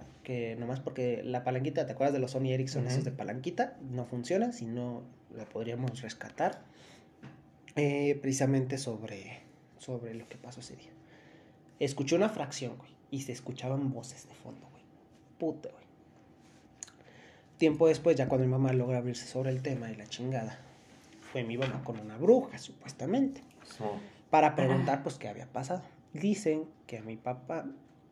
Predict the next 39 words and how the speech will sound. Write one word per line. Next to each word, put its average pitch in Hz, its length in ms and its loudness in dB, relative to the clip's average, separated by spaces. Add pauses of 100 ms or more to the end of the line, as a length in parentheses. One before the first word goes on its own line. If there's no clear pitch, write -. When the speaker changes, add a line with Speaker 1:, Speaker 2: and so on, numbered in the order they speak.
(240)
Speaker 1:
bueno, 135 180 0
aquí 135 160 -2
tengo 160 240 0
que 165 60 -2
hacer 139 120 -2
un 147 120 -4
paréntesis, 156 560 -2 (100)
porque 127 200 -2
haz 135 60 2
de 139 80 -2
cuenta 139 340 -4
que 123 140 -6
mi 117 160 -6
papá 175 520 0 (720)
tenía 120 240 -2
sus - 180 -10
clientes - 600 0 (340)
de 113 80 -10
negocios, 185 540 -2 (240)
y 143 120 2
ese 143 180 0
día, 151 140 4
le, 143 220 0
esa 131 180 0
noche, 196 460 0
antes 139 340 -2
de 123 180 -2
comer 120 260 -6
con 165 140 -4
nosotros, 196 340 -4
le 135 80 -2
habló 113 180 -6
a - 40 -12
un, 104 180 -12
a - 40 -12
un 107 80 -10 (120)
cliente. - 320 -20 (840)
Conte-, 123 400 0
eh, 131 340 0